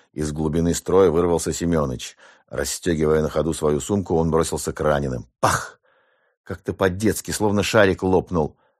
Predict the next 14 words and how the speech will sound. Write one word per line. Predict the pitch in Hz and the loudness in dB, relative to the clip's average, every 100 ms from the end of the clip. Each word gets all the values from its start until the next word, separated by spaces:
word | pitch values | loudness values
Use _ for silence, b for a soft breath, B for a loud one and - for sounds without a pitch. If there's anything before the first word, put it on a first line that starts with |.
| _ | _
Хлопнул | _ - 90 95 95 | _ -4 -4 -2 -6
пистолет | 85 85 - 82 80 | -6 -8 -2 0 0
офицера. | 78 78 - 71 58 - _ _ _ | -2 -8 -6 -4 -4 -8 _ _ _
Ноги | 78 78 73 | -4 -2 -2
у | 71 | -4
Семеныча | 73 73 69 64 - | -4 -4 -4 -6 -10
подогнулись. | 58 62 73 95 95 87 - _ _ _ _ _ _ | -6 -4 0 2 2 0 -6 _ _ _ _ _ _
Он | - 80 | -10 -6
еще | 80 - 76 | -6 -4 -6
сделал | 80 82 78 | 2 4 4
по | 76 80 | 2 0
инерции | 82 71 - 73 | 0 0 -2 -4
пару | 76 71 | 0 0
шагов, | 71 67 85 104 - | -2 -4 2 2 0